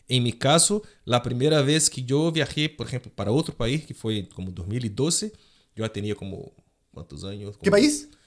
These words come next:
Speaker 1: Estados Unidos.
Speaker 2: Ok.
Speaker 1: ¿Ya? Entonces fue, yo tenía como veinte, casi treinta años, ¿ya?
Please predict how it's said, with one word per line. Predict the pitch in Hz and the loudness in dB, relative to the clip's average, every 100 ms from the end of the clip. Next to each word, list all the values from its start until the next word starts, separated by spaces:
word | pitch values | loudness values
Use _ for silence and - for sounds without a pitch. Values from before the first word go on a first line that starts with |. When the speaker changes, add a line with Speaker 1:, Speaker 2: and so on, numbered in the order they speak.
| _ | _
Speaker 1:
Estados | - 113 110 | -8 -4 -2
Unidos. | 101 82 - | -4 -4 0
Speaker 2:
Ok. | 180 123 113 - | 0 0 -8 -8
Speaker 1:
¿Ya? | 113 - _ _ - | -8 -8 _ _ -10
Entonces | 107 104 123 127 131 | -8 -6 -4 -4 -6
fue, | - 127 135 143 139 | -6 -2 0 0 0
yo | 120 | -6
tenía | - 78 123 | -12 -10 -10
como | 117 107 85 | -10 -10 -6
veinte, | 107 113 107 98 92 90 - | -6 -6 -6 -6 -6 -10 -14
casi | - 113 113 | -10 -10 -6
treinta | 107 104 95 | -6 -4 -6
años, | 82 82 - | -6 -8 -10
¿ya? | 92 107 127 | -6 -6 -6